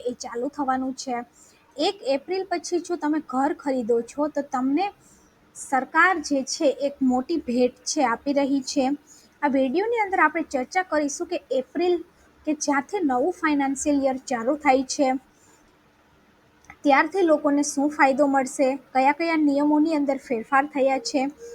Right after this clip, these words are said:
અને કયા નિયમ સરકાર દ્વારા નવા લાદવામાં આવ્યા છે, એની ચર્ચા આપણે આ વીડિયોની અંદર કરવાના છીએ. એ પહેલાં ચેનલની અંદર નવા છો તો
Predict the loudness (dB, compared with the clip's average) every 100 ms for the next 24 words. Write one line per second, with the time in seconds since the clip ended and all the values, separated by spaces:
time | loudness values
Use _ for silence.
0 | -18 -2 0 2 2 2 2 2 2 2
1 | 0 -2 -2 0 0 2 2 2 2 2
2 | 2 2 -2 -4 -6 -4 -2 -2 -4 -6
3 | -10 -12 -18 _ _ _ 0 4 4 4
4 | 0 2 0 0 0 -4 0 0 0 -2
5 | 0 0 0 -2 -2 -2 -2 -2 -2 -8
6 | -10 -8 -8 -12 -16 _ _ _ 0 0
7 | 2 0 0 -2 0 0 2 0 0 -2
8 | -2 0 0 0 -2 -8 -8 -2 -2